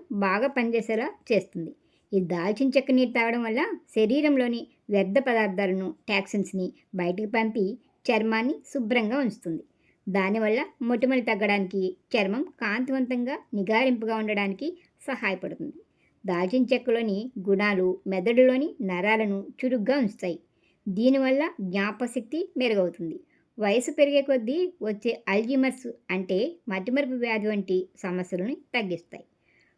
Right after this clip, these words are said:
కొందరు మహిళలకి పీరియడ్స్ టైంలో వచ్చే కడుపు నొప్పికి తగ్గించడంలో ఈ నీరు బాగా పనిచేస్తుందట.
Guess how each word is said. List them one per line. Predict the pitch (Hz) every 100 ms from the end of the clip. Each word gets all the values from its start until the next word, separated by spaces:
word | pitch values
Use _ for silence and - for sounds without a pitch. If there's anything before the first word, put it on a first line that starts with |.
| _
కొందరు | 254 254 262
మహిళలకి | 254 262 311 311 311 277 285 -
పీరియడ్స్ | 262 262 277
టైంలో | - 262 247 240 240
వచ్చే | 233 214 202 220 220 -
కడుపు | 196 202
నొప్పికి | 240 214 - 208 202 - -
తగ్గించడంలో | 190 180 208 202 190 190 302 - -
ఈ | 214
నీరు | 208 226 214
బాగా | 185 175 240
పనిచేస్తుందట. | 240 208 190 185 185 165